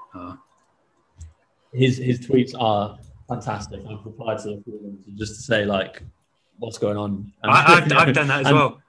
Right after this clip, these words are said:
Speaker 1: I man-, and I, I got a reply from him as well. I was like, "Angelino, why aren't you in the squad?" He's like, "I prefer not to speak." So, yeah.
Speaker 2: <laughs>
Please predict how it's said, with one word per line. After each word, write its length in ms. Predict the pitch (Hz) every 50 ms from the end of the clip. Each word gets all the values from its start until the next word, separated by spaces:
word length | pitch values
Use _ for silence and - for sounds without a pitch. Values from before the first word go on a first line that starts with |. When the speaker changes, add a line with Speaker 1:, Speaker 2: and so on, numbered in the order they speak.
| _ _
Speaker 1:
I 80 | 139 143
man-, 220 | 143 147 147 143
and 260 | 139 156 131 143 139 135
I, 240 | 143 143 131 143
I 20 | 131
got 240 | 117 143 151 131 135
a 40 |
reply 400 | 120 117 113 - 135 135 127 120
from 160 | 113 117 120 117
him 80 | 110
as 100 | 110 -
well. 120 | 135 135 131
I 20 |
was 100 | 117 110
like, 320 | 117 113 117 - - -
"Angelino, 520 | 135 135 131 123 123 131 135 127 120 113 117
why 80 | 120
aren't 160 | 123 123 120 113
you 120 | 110 113
in 80 | 117 107
the 60 | 104
squad?" 340 | - - - 127 120 107 104
He's 120 | 98 98
like, 180 | 107 107 - 110
"I 20 |
prefer 300 | - - - - 120 117
not 160 | 113 107 107 -
to 80 | 110
speak." 480 | - - - - 127 110 104 - - - _ _ _ _ _ _ _ _ _ _ _
So, 80 | - 113
yeah. 200 | 104 107 107 107 - _ _ - - - -
Speaker 2:
<laughs> 560 | 202 202 202 196 202 - 190 - - 156 127